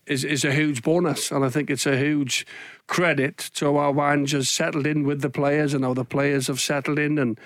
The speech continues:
some of the really good performances that they've shown, um,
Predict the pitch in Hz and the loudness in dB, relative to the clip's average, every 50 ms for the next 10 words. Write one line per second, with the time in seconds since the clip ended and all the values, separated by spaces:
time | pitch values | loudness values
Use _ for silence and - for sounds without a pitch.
0 | - - - - - _ - - - 160 165 160 151 151 147 143 156 156 156 143 | -18 -20 -20 -20 -20 _ -6 -2 0 2 2 2 2 2 2 2 2 2 2 0
1 | 135 123 151 143 131 - - 123 113 - - 151 156 156 160 151 131 - 135 135 | 0 0 0 -2 -2 -2 -4 -4 -2 0 2 2 2 2 2 0 0 0 0 -2
2 | 135 127 147 139 135 139 135 131 120 - - - 165 156 143 135 127 127 120 117 | 0 0 -2 -2 -2 -2 -2 -2 0 0 0 0 2 2 2 2 2 0 -2 -4
3 | - - - - - - - - _ _ 139 143 143 139 139 139 139 131 | -8 -14 -20 -20 -20 -20 -20 -20 _ _ 0 2 2 2 2 2 0 -2